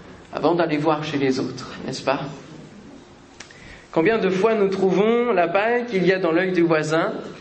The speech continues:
c'est-à-dire ce qui ne va pas dans sa vie, ce qui cloche, alors que nous, nous avons pour, parfois une, une, une poutre dans, dans notre vie, quelque chose qui est encore plus gros, hein, qui est encore pire.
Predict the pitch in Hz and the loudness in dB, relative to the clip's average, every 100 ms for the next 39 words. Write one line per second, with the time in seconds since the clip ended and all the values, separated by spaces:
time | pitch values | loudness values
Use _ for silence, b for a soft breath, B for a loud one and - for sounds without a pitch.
0 | B - 170 175 214 - 196 190 180 180 | B -4 0 2 2 0 0 0 2 2
1 | 285 254 220 202 190 220 233 175 165 196 | 0 2 0 2 2 0 -2 -4 0 0
2 | 240 240 - - - B B B - 147 | 2 -2 -6 -8 -14 B B B -4 0
3 | 180 175 170 180 208 226 208 175 160 170 | 0 2 2 2 2 2 2 2 2 2
4 | 170 160 - - - - 165 175 165 131 | 0 -4 -4 -8 -8 0 0 2 0 0
5 | 135 135 139 139 139 139 208 233 - - | 0 0 0 0 0 2 2 2 -2 -12
6 | B B B 127 143 127 95 113 135 143 | B B B -4 -2 -2 -4 -2 0 0
7 | 143 156 151 147 135 135 170 160 147 139 | 0 0 0 0 -2 0 0 2 0 0
8 | 151 - 147 131 127 - - - 127 131 | -2 -2 -2 0 -2 -4 -12 -6 -6 -6
9 | B B - 156 160 165 - 196 180 139 | B B 0 0 2 -2 0 0 2 0
10 | - - | -4 -12